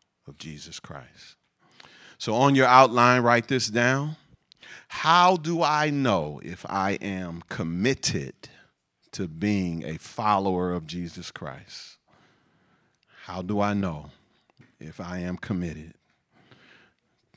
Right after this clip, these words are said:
to being a follower of Jesus Christ? And I'm gonna give you five ways that you can know. And it, they're not mutually exclusive.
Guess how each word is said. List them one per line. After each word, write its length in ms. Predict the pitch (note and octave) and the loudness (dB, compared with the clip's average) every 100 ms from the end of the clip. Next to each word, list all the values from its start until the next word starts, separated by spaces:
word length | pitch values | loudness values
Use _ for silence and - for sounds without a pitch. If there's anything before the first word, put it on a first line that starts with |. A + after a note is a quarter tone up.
| _ _ | _ _
to 80 | - | -10
being 220 | F2 F2+ | -6 -6
a 40 | E2 | -8
follower 440 | - D#2+ D#2+ D#2+ | -10 -8 -10 -12
of 80 | D2+ | -14
Jesus 360 | F2 D#2 D2 - | -14 -14 -14 -18
Christ? 540 | - - - - - _ _ _ _ _ _ _ _ _ _ _ _ _ - - _ | -18 -18 -20 -20 -20 _ _ _ _ _ _ _ _ _ _ _ _ _ -20 -20 _
And 80 | - | -12
I'm 120 | F#2+ | -6
gonna 140 | A#2 A#2 | -4 -2
give 160 | B2 | -2
you 100 | A2 | -4
five 380 | - A2+ A2+ G#2 | 0 4 4 4
ways 380 | G#2+ G#2 F#2+ E2+ | 0 0 -2 -6
that 180 | F2 G2 | -10 -10
you 60 | |
can 200 | E2+ F2+ | -8 -8
know. 260 | F2+ D#2 D2+ _ _ _ _ _ _ _ _ _ _ _ - - - _ _ _ _ _ G#2 - - | -8 -10 -16 _ _ _ _ _ _ _ _ _ _ _ -20 -20 -20 _ _ _ _ _ -20 -20 -20
And 420 | E2 D#2 D2 D2+ D#2 D#2 _ _ _ _ _ _ _ _ _ _ | -18 -16 -18 -20 -20 _ _ _ _ _ _ _ _ _ _ _
it, 120 | - - _ _ - - - _ | -20 -20 _ _ -20 -20 -20 _
they're 200 | F#2+ G2 | -8 -6
not 300 | G#2+ G#2+ G2 - | -2 -2 -2 -10
mutually 680 | C#2 F2 G2+ A2+ - G2+ F2+ | -16 -6 -4 -2 -6 -6 -8
exclusive. 920 | - - G#2 G2 - - _ - | -8 -10 -10 -10 -12 -16 _ -20